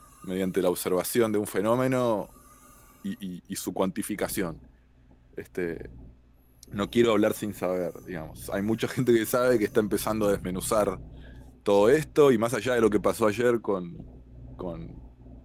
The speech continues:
con la, el, el, digamos,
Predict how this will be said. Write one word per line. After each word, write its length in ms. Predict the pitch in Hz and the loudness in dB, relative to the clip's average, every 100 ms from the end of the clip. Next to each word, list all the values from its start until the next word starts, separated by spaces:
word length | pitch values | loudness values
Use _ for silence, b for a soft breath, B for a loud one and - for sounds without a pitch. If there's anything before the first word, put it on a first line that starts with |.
| - _ _ - - - - - - | -20 _ _ -20 -20 -18 -18 -18 -10
con 180 | - 90 | -4 0
la, 240 | 87 85 - - | 0 -2 -6 -10
el, 180 | 90 87 | -8 -6
el, 480 | 95 85 80 - - | -6 -6 -8 -12 -12
digamos, 460 | - 90 82 - - | -6 -4 -4 -12 -16